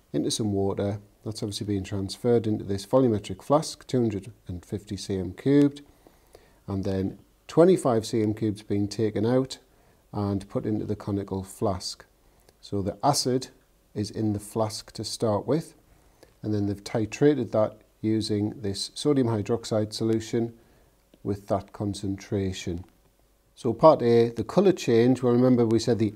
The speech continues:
acid was in the flask to start with, the sodium hydroxide is added, so it's gonna start off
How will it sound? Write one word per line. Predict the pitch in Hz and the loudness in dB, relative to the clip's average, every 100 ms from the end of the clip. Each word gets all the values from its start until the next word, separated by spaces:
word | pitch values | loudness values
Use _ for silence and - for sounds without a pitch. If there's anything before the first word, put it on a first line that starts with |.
| - | 2
acid | 143 - 165 160 | 2 4 0 -2
was | 135 120 117 | -2 -2 0
in | 104 95 | 0 0
the | |
flask | 90 131 139 - - | 0 4 4 2 -14
to | - | -10
start | 104 120 113 113 | -4 0 0 2
with, | 113 110 - | -2 -2 -10
the | 110 | -8
sodium | - 151 156 | 2 6 6
hydroxide | 131 117 117 - - 98 | 4 2 0 -4 -4 -4
is | 92 - | -4 -6
added, | 113 120 127 127 - _ _ _ _ | -2 2 2 2 -10 _ _ _ _
so | - 110 107 - | -4 2 2 0
it's | 107 - | -8 -2
gonna | 135 131 | 4 4
start | 123 - 117 110 | 2 0 2 2
off | 107 101 - | 0 -4 -6